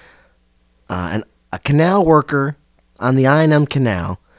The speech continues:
who is in fact an Irishman who had his hand smashed and may or may not, he definitely did, have his hands crushed and have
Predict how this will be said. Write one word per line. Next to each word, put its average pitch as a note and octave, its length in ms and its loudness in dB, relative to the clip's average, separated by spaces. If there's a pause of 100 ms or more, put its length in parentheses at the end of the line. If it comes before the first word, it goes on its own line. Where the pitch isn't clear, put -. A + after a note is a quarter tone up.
(140)
who C#3+ 180 0
is D#3+ 140 2
in F3+ 100 2
fact D3 280 -2
an D#3+ 80 -2
Irishman F#3 640 0
who D3 120 -2
had D3+ 180 0
his B2 140 -2
hand F#3+ 320 0
smashed G#2+ 560 -2 (300)
and C3 300 0
may F#3 180 4
or F#3 60 0
may F3 140 2
not, D3 380 2
he C3+ 140 -4
definitely D3 420 0
did, A2+ 340 -2 (480)
have A#2+ 320 -4
his A#2+ 140 -6
hands D3+ 380 -2
crushed - 580 0 (180)
and C#3 180 -2
have B2+ 400 -2